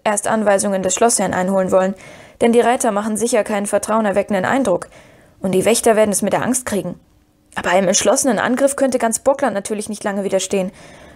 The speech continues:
Und es ist möglich, dass man sogar einen schwarzen Reiter einlässt, wenn er morgens kommt und ganz manierlich sagt, dass er zu Herrn Beutlin möchte. Es ist ja allgemein bekannt, dass du nach Kritloch ziehst.“ Frodo setzte sich und überlegte eine Weile.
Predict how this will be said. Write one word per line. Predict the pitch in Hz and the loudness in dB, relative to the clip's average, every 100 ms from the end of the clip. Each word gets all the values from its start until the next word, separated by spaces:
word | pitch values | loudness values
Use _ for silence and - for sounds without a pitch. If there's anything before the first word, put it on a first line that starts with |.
| - | -4
Und | 196 | 0
es | 202 | 2
ist | 220 233 | 2 2
möglich, | 247 269 269 | 2 2 0
dass | 247 | 0
man | 247 | 0
sogar | 226 233 226 | 0 0 0
einen | 226 | 0
schwarzen | 233 226 240 | 0 0 2
Reiter | 226 220 226 | 2 2 2
einlässt, | 233 240 190 - | 2 2 2 0
wenn | 202 | 0
er | 202 | 2
morgens | 196 208 - | 2 0 -2
kommt | 240 226 - - _ - | -2 -4 -8 -20 _ -12
und | 170 | -4
ganz | 202 208 | -2 2
manierlich | 220 190 214 262 240 | 2 2 4 4 4
sagt, | 175 170 - - - | 2 0 -6 -16 -4
dass | 277 | -2
er | 311 | 0
zu | - | 0
Herrn | 254 220 | 0 2
Beutlin | 165 165 - 285 | 0 0 0 0
möchte. | 196 - - - - _ _ - | 0 -4 -6 -8 -10 _ _ -8
Es | |
ist | - 190 | -2 2
ja | 185 | 2
allgemein | 208 208 196 | 2 2 0
bekannt, | 202 247 254 - | 0 0 0 -2
dass | 175 | -4
du | - | -4
nach | 185 - | -4 -2
Kritloch | 220 - 202 | -4 -2 -2
ziehst.“ | - 202 185 - _ _ _ _ _ _ _ - - _ _ _ - _ - _ | -2 -2 -2 -6 _ _ _ _ _ _ _ -20 -20 _ _ _ -20 _ -20 _
Frodo | - 247 233 220 | -4 2 4 4
setzte | 208 202 - 196 | 2 0 0 -4
sich | 190 202 | -4 -6
und | 185 | -6
überlegte | - 190 196 - - | -2 -2 -2 -6 -6
eine | 180 170 | -6 -6
Weile. | 180 202 | -6 -8